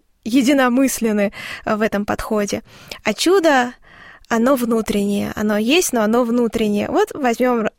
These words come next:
ну, рассказ, э, Василия Дворцова «Детская молитва». Что-то страшное должно произойти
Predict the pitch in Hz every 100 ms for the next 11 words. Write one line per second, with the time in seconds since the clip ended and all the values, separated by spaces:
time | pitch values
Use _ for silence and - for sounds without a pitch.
0 | _ _ 208 208 233 - 214 247 277 254
1 | - 208 214 202 220 240 220 208 208 220
2 | - 339 370 339 302 - - 214 220 226
3 | 226 220 220 214 208 - 240 - - -
4 | - - 294 311 - 277 240 226 220 208
5 | 220 202 220 214 208 - 208 214